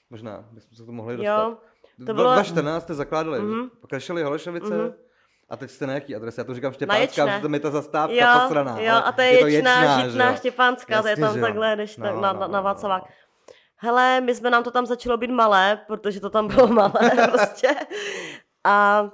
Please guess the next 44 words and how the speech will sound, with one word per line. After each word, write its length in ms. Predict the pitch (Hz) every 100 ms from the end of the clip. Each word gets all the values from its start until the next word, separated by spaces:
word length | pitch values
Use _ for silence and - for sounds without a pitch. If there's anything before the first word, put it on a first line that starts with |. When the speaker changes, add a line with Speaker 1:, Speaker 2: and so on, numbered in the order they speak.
| - _ _ _ _
Speaker 2:
takže 220 | 233 240
jsme 120 | 240
hledali 260 | 254 240 240
něco 280 | 240 254 240
většího 480 | 220 220 240 240
a 80 | 233
hledali 300 | 226 220 226
jsme 120 | 214 220
jako 140 | 226
dlouho, 600 | 214 208 226 240 220 208
jako 180 | 208 214
třeba, 160 | 214 165
nebo 100 | 180
dlouho, 280 | 160 175 165
rok 180 | 247
jsme 160 | 226 240
hledali, 380 | 226 190 165 202
Speaker 1:
Mhm. 180 | 269 262 _ -
Speaker 2:
aby 180 | - 190
jsme 120 | 185
našli 220 | 202 202
něco 180 | 208 208
slušného, 380 | 214 214 180 208
na 80 | 202
či-, 200 | 202 208
na 120 | 196
co 100 | 202
budeme 200 | 196 196
mít 100 | 202
prachy. 460 | 202 185 - 208 - - _ _ _
Všude 260 | - 233 226
byly 160 | 214
nes-, 220 | 208 208 214
nesmyslný 600 | 208 220 208 214 208 208
prostě 680 | 196 - - 196 190 190 -
odstupný, 560 | 185 - 185 185 185
jako 160 | 175 175
fakt 160 | - -
třeba 160 | 180
půl 180 | 175 175
milionu 380 | 185 180 180 170
a 60 |
takhle, 320 | - 151 139
Speaker 1:
Mhm. 100 | 190